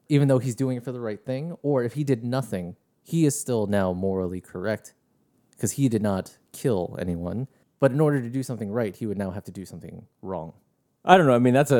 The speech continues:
Speaker 2: that's a crazy moral question because
Speaker 1: Yeah.
Speaker 2: I think
Speaker 1: But I think that applies
Speaker 2: that
Speaker 1: to
Speaker 2: goes to the question of,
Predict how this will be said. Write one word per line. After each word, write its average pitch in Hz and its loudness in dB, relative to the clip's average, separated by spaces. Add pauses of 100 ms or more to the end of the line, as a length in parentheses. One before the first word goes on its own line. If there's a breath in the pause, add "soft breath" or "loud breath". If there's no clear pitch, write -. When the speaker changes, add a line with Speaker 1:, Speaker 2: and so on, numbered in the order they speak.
Speaker 2:
that's 110 2
a 107 2
crazy 104 0
moral 98 2
question 107 0
because 98 0
Speaker 1:
Yeah. 95 2
Speaker 2:
I 98 0
think 98 -2 (120)
Speaker 1:
But 165 6
I 160 4
think 175 2
that 165 2
applies 156 0
Speaker 2:
that 113 4
Speaker 1:
to 127 0
Speaker 2:
goes 123 6
to 120 -4
the 107 2
question 107 2
of, 95 2